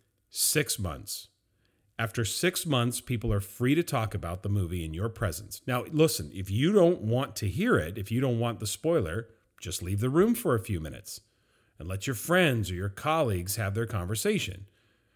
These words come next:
For you to sit there and say, "No spoilers," after six months, no, sorry, I'm not having it. That's on you. You need to manage this. It's not up to them. All right, what about a T V series?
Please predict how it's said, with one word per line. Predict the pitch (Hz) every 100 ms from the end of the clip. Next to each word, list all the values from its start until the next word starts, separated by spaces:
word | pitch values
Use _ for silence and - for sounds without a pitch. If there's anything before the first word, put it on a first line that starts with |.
| _ -
For |
you | 127 143 240
to | 302
sit | - 208 208 -
there | 92 85 87
and | 131 117
say, | - 127 117 101
"No | 92 110 127 180
spoilers," | - - 156 165 117 95 92 107 - _ _ _
after | 127 123 -
six | 120 - 165 - 123
months, | 127 185 208 - _
no, | 110 92 85 69 - _
sorry, | - 92 85 78 85 -
I'm | 131
not | 135 110
having | 107 95 76
it. | 71 - _ _ -
That's | 123 160
on | 156 131 117
you. | 87 73 73 - _ _
You | 95 107 170
need | 190 151 117
to | 107
manage | 95 92 104
this. | 90 80 - -
It's | 110 104
not | 113 110
up | 101 92
to | 85
them. | 69 - - _ _ _ _ _ _
All | 123
right, | 120 80 - - _ _ _
what | 139
about | 208 202
a | 180
T | - 143
V | 117
series? | 98 - 67 65 -